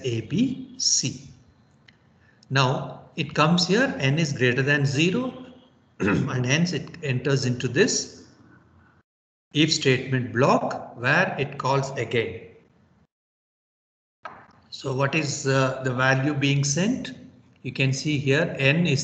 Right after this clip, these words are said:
three, three minus one is two, this one,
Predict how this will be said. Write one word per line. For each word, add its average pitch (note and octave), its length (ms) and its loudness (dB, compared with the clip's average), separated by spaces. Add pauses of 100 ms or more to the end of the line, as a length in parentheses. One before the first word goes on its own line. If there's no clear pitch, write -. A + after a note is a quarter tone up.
(100)
three, F3 420 0
three C3 180 -2
minus B2 480 -2
one C#3 460 0
is A#2 200 -4
two, G#3+ 640 -2 (1040)
this A#2 260 -8
one, F#3 360 0